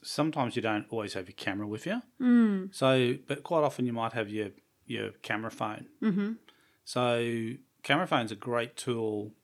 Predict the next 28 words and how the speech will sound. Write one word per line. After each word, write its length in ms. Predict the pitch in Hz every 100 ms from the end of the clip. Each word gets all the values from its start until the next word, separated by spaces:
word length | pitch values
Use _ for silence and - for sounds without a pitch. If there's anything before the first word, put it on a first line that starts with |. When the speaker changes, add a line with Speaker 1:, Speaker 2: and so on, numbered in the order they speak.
| -
Speaker 1:
to 120 | -
use 420 | 110 113 110 104 -
to 300 | - 117 107 104
create 260 | - 107
a 40 | 104
personal 360 | - 110 107
project 380 | - 117 110 110
'cause 160 | - 107
you've 120 | 107
got 140 | 127 110
it 100 | 107
with 220 | 123 -
you 200 | 185 170
all 100 | 165 160
the 80 |
time. 360 | - 165 240 226 - _ _ - _
So 120 | - 156
when 120 | 170
you 60 |
see 240 | 131 143 135
something 500 | 139 113 113 110 - -
interesting, 720 | 131 127 127 - 117 113 113 - _ _ _ _ _ _ _ _
might 180 | - 98
be 100 | 95
just 260 | 92 98 -
the 120 | 85
angles 600 | 101 120 120 120 117 107
or 240 | 92 87